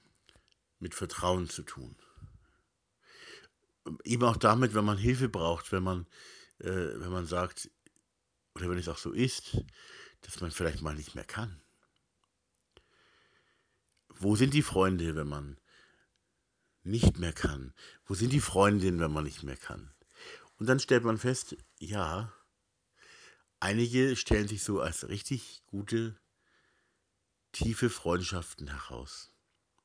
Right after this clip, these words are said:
Und bei anderen, das ahnt man vielleicht schon vorher,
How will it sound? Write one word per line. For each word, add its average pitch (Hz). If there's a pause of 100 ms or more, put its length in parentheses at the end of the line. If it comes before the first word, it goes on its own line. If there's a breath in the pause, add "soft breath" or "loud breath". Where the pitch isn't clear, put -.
(1400 soft breath)
Und 98
bei 95
anderen, 107
das 107
ahnt 82
man 101
vielleicht 92
schon 85
vorher, 107